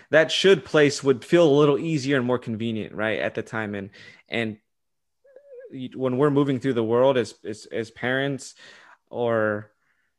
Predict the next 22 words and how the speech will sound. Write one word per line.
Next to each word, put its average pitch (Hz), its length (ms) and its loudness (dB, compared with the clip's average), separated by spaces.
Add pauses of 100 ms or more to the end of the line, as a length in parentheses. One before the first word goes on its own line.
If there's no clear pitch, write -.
(140)
or 139 100 -2
just 123 160 -4
as 135 140 0
humans, 139 560 -2 (720)
we're, 160 420 -2
we're 160 400 0
working 147 500 0
through 156 280 2
as 131 160 4
it, 123 160 -2
it 127 160 -4
feels 147 200 0
comfortable 113 460 -4
to 104 160 -6
us, 92 340 -6
right? 104 280 -2 (420)
And 117 400 -4
when 135 280 -2
those 135 260 2
things 156 400 0
start 139 360 0
to 120 480 -2